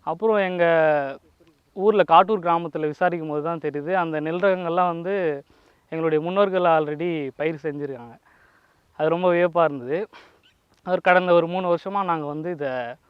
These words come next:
பயிர் செய்யலான்ற ஆர்வத்துல பயிரிட்டுட்டு வரோம். ஆ, மகசூல் வந்து இந்த மரபணு மாற்றப்பட்ட விதைகளை விட கொஞ்சம் கம்மியா தான் வருது. இயற்கை விவசாயம் எங்க ஊரை பொறுத்த வரைக்கும் அது ஒரு சவாலா தான் இருக்கு.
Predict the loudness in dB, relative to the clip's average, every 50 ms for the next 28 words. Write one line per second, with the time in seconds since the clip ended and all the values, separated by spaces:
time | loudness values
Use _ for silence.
0 | _ _ 0 0 0 0 0 -2 0 0 -2 -2 0 0 0 0 0 -2 -4 -6
1 | -8 -8 -6 -4 -4 -4 -4 -6 -8 -10 _ _ _ _ _ _ _ _ _ _
2 | _ _ _ _ _ 0 0 0 0 0 -4 -8 -8 -8 -8 -6 -8 -10 -10 -12
3 | _ _ _ _ _ _ _ _ _ _ _ _ _ _ -10 -6 -4 -2 -2 -2
4 | -2 -4 -6 -8 -12 -14 _ _ -6 -6 -2 2 0 0 0 0 0 0 0 0
5 | 2 4 6 6 6 6 4 4 2 2 0 -4 -10 -18 -20 -20 -16 -12 -10 -6
6 | 0 2 4 4 4 4 4 2 0 -2 0 2 4 4 6 4 2 0 0 -2
7 | 0 0 0 0 -2 -6 -6 -6 -8 -6 -6 -6 -4 -4 -2 -2 -2 -2 -2 -4
8 | -6 -6 -6 -4 -2 -2 -2 -2 -2 -6 -10 -8 -6 -8 -6 -4 -4 -4 2 4
9 | 4 4 4 2 0 -2 -6 -6 -6 -8 -8 -8 -10 _ _ _ _ _ _ _
10 | _ _ _ _ _ _ _ _ _ _ _ _ _ -8 -2 0 0 2 2 2
11 | 2 4 4 2 2 2 0 0 0 0 0 0 0 -2 -2 -2 -2 0 0 0
12 | 0 0 0 -4 -6 -4 -2 -4 -4 -4 -4 -6 -2 -2 0 0 0 0 -2 -2
13 | -2 0 2 6 8 8 8 8 8 6 6 2 0 -2 -8 _ -20